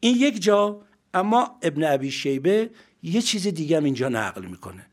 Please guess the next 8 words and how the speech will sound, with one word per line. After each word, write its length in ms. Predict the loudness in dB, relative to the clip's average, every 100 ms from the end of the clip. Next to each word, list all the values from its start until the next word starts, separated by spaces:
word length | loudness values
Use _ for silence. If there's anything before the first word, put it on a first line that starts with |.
| _
این 100 | -10
خیلی 280 | 0 0 2
عجیبه. 460 | 0 -2 -8 -12 -8
اون 160 | 0 0
چیه؟ 400 | 0 0 0 0
میگه 260 | -4 0 0
پیغمبر 560 | 2 2 2 2 0
فرمودن 640 | 0 -2 -2 0 0 -2